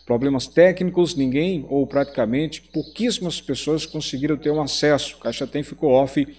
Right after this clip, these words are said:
durante todo esse dia de segunda-feira, sete de dezembro. E depois, lembro pra você que a Caixa vai manter,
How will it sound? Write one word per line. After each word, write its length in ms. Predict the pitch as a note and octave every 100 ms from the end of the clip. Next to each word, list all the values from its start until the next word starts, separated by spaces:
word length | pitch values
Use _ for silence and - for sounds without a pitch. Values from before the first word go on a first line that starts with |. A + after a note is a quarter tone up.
| - -
durante 340 | B2+ C#3 -
todo 280 | A#2 D3 D#3
esse 180 | D3 -
dia 200 | A2+ C3+
de 60 | B2+
segunda-feira, 560 | A#2+ C3 B2 - A#2+
sete 380 | A2+ - A2+ B2
de 120 | A#2
dezembro. 500 | A#2 A#2 F#2+ F#2+ F2+
E 160 | B2+ - - _
depois, 920 | F3 F#3 F#3 D3+ C#3+ D3+ G#3 - - - _ - - _ -
lembro 300 | A#2 C#3 C3+
pra 120 | C3+
você 580 | C#3 D#3 - B2+ E3 - - - -
que 80 |
a 80 | B2
Caixa 320 | A#2 B2 B2
vai 120 | A#2+ B2+
manter, 540 | A#2+ A2 A#2 A2 G2+